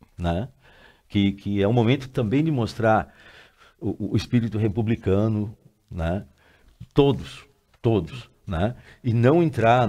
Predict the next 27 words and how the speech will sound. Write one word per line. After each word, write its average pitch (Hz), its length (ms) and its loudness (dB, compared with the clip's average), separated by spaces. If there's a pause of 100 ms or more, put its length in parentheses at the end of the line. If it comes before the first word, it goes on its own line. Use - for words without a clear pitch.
num, 101 200 -2
num, 107 280 -2
num 104 220 -2
processo 104 500 -2
de 107 60 -2
agressão, 98 600 -2
de 90 120 -2
ódio, 92 380 -2
como, 80 400 -10 (520)
ah, 78 220 -14
ah, 73 340 -14
ah, - 180 -20 (380)
o 104 40 -14
Guilherme 90 320 -4
falou, 87 440 -4 (840)
e, 139 560 -2
e 139 80 4
do 160 140 4
respeito, 180 600 2 (200)
acima 110 360 -4
de 143 120 -6
tudo, 73 340 -8
né? 85 300 -6 (260)
E 175 200 0 (280)
principalmente 175 640 0
às 156 120 -2
instituições, 113 960 -8